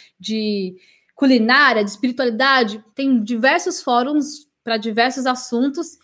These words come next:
e vai ali engajando, fazendo novas amizades. Vai ser bem legal também pra vocês praticarem.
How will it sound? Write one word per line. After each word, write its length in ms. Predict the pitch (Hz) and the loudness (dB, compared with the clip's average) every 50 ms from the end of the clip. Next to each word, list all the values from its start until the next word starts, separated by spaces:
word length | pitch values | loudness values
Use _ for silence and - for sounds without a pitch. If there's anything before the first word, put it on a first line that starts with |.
| _ _ _ _ | _ _ _ _
e 60 | 233 196 | -4 0
vai 200 | 220 214 220 262 | 2 2 2 2
ali 180 | 302 320 320 | 2 0 0
engajando, 640 | 311 320 320 339 339 262 277 262 277 302 294 269 262 | 0 2 2 2 2 2 0 0 2 2 0 0 0
fazendo 280 | 247 220 220 226 220 | -2 -2 -2 -2 0
novas 260 | 220 220 226 226 220 | 0 0 0 0 0
amizades. 540 | 226 226 220 208 185 196 185 190 214 233 214 | 0 -2 -2 -2 -2 -2 -2 -2 -2 -2 -4
Vai 80 | 214 208 | -6 -6
ser 140 | - 220 202 | -4 -4 -4
bem 160 | 196 214 240 | -2 -2 -2
legal 340 | 277 294 262 226 214 233 233 | -2 0 0 2 0 0 0
também 220 | 262 233 214 208 | -2 -4 -4 -4
pra 140 | - 208 202 | -6 -8 -8
vocês 200 | - 214 202 - | -8 -8 -10 -8
praticarem. 800 | - 202 185 - - - - 196 202 226 262 294 294 285 294 | -8 -10 -10 -10 -12 -4 0 2 4 4 4 2 0 -2 -4